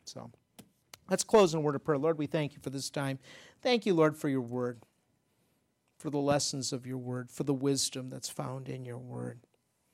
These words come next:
And Lord, more importantly, that we wouldn't forsake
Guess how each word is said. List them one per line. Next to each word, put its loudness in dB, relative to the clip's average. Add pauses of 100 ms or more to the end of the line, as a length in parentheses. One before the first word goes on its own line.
(1400)
And -10
Lord, -4 (640)
more -4
importantly, -4
that -8
we -4
wouldn't -6
forsake -4